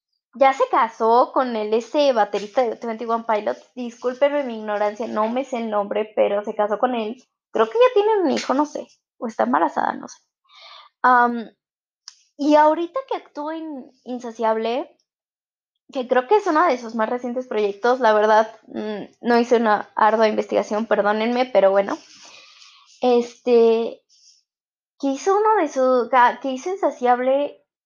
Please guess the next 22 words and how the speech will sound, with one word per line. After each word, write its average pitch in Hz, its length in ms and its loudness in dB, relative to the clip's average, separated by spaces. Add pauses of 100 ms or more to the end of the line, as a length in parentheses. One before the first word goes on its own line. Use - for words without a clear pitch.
(440)
cabrón, 254 840 0
o 262 180 4
sea, 262 440 2 (480)
sí, - 220 -4
ahorita 539 480 4 (100)
que 392 80 -6
lo 226 140 -8
reflexionas, 269 720 -8 (160)
puede 311 300 2
que 277 120 -2
sí 247 120 -12
se 240 220 -2
vea 226 400 2
ya 190 280 2
de 208 120 0
treinta 196 600 2
y 208 120 -10
todo 226 140 0
eso, 294 360 0 (1080)
pero 294 920 4
a 247 120 -6
la, 247 320 -12